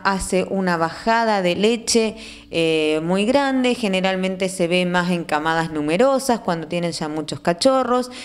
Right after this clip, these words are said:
que la perra no está gene-, bien nutrida. No en todos los casos es necesario dar calcio para que la perra no tenga esta patología.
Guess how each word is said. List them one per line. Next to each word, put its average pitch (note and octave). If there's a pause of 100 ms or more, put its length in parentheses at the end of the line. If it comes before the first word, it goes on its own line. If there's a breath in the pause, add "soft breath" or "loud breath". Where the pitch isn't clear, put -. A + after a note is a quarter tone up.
(280 loud breath)
que F3
la D#3+
perra E3
no D#3
está E3
gene-, D#3+
bien D3
nutrida. A3+
No F#3+
en C4+
todos A#3
los F#3+
casos A3
es F#3+
necesario F3+
dar D#3+
calcio F#3+
para D3
que C#3+
la C3+
perra D#3+
no D3
tenga D3
esta C#3+
patología. E3+